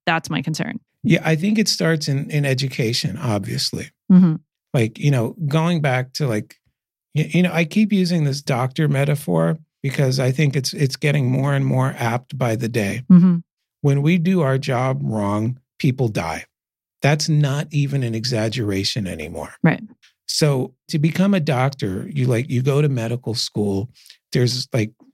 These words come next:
Speaker 2: really rigorous training in the medical profession. And then there's licensing in the medical profession. And then there's, like,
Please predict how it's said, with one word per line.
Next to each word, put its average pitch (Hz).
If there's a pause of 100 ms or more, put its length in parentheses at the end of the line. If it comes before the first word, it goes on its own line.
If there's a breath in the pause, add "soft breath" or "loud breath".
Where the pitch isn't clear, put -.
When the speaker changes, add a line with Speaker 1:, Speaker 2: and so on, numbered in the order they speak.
(320)
Speaker 2:
really 240
rigorous 160
training 135
in 147
the 135
medical 147
profession. 131
And 123
then 143
there's 127
licensing 147
in 127
the 120
medical 123
profession. 127
And 123
then 131
there's, 123
like, 113